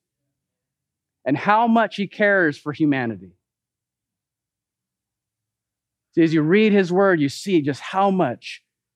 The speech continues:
how far God went on our behalf, because he wants to be in relationship with you today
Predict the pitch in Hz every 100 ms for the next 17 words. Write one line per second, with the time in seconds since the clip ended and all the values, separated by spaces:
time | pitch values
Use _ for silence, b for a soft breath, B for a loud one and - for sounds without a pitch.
0 | _ _ - 226 - - 269 277 214 226
1 | 233 220 277 208 - _ 156 175 190 185
2 | 175 208 120 110 _ _ _ _ _ _
3 | _ _ _ - 160 190 170 196 190 -
4 | 175 196 185 175 185 214 - 185 - 160
5 | - 147 147 131 151 135 180 202 233